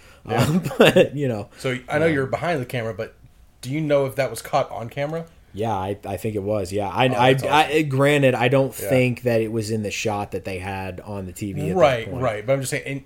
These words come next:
Speaker 1: that would be an, an interesting, uh, footage <laughs> to, to
Speaker 2: Yeah,
Speaker 1: get
Speaker 2: I mean, in the
Speaker 1: to see,
Speaker 2: con-,
Speaker 1: to see at this point, but
Speaker 2: in the control room,
Speaker 1: Yeah.
Speaker 2: they got a pretty good laugh of it, and they, you know,
Speaker 1: <laughs> Yeah.
Speaker 2: poked fun at me
Speaker 1: You
Speaker 2: for
Speaker 1: were
Speaker 2: a little
Speaker 1: okay?
Speaker 2: bit.
Speaker 1: Didn't get, uh,
Speaker 2: Yeah, no, I mean,
Speaker 1: Yeah.
Speaker 2: it, it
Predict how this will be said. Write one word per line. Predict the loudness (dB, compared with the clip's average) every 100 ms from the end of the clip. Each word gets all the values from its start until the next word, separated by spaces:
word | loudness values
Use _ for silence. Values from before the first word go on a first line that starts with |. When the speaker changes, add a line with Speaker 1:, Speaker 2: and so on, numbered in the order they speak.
| -2
Speaker 1:
that | -2 0
would | -4
be | -4
an, | -4
an | -6 -8 -8
interesting, | -8 -8 -10 -8 -6
uh, | -4 -4 -6 _ _ -20 _ -20 _ _ -20 -18 -14
footage | -2 0 0 -4
<laughs> | -8 -6
to, | -4
to | -6 -4 2
Speaker 2:
Yeah, | 6
Speaker 1:
get | 6
Speaker 2:
I | 6
mean, | 4 2
in | 2
the | 2
Speaker 1:
to |
see, | 4 2
Speaker 2:
con-, |
Speaker 1:
to | 0
see | -2 -4
at | -4
this | -6
point, | -6 -6 -4
but | -2 2
Speaker 2:
in | 2
the | 0
control | 0 2 4 6
room, | 6
Speaker 1:
Yeah. | 4
Speaker 2:
they | 2
got | 2 0
a |
pretty | 0 -2 -2
good | -2
laugh | -2 -4 -6 -6
of | -6 -2
it, | -2
and | -2 -4
they, | -4
you | -6 -6
know, | -6
Speaker 1:
<laughs> |
Yeah. | -6 -4
Speaker 2:
poked | -4
fun | -4 -8 -8
at | -6
me | -2
Speaker 1:
You | 2
Speaker 2:
for |
Speaker 1:
were | 2
Speaker 2:
a |
little | 2 2
Speaker 1:
okay? | 2 2 0
Speaker 2:
bit. | -4
Speaker 1:
Didn't | -6 -4
get, | -4 -2
uh, | 2 6
Speaker 2:
Yeah, | 8 8 6 0
no, | -2 -2
I | -2
mean, | 2
Speaker 1:
Yeah. | 2 2 0
Speaker 2:
it, |
it | -2